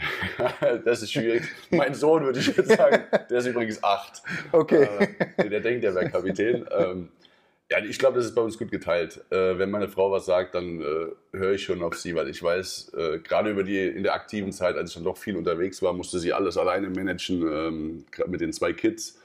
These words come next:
Speaker 1: die mittlerweile vier und acht sind. Aber das ist natürlich nicht so einfach. Also sie hat dann schon den Plan und die Organisation eher im Griff als ich.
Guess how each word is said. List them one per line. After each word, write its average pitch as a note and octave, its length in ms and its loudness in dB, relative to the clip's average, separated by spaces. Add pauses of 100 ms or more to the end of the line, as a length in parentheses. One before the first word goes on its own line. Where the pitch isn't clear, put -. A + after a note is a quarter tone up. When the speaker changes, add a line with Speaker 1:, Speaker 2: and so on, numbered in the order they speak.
(380)
Speaker 1:
die - 60 -4
mittlerweile F2 500 0
vier G2 220 0
und E2+ 100 -2
acht - 240 -2
sind. F#2 240 0
Aber D#2+ 200 0
das D#2+ 140 -6
ist F2+ 100 -10
natürlich E2 460 -6
nicht F#2+ 260 -2
so G2+ 140 0
einfach. D#2 420 -6
Also E2+ 200 -4
sie E2 160 -2
hat E2+ 180 -4
dann F#2 120 0
schon F#2+ 380 -2 (480)
den G#2 160 2
Plan G#2 300 2
und G#2 140 -2
die A2+ 60 0
Organisation G#2 800 0
eher A2 240 2
im G2+ 100 -6
Griff - 280 -4
als - 180 -2
ich. - 200 -10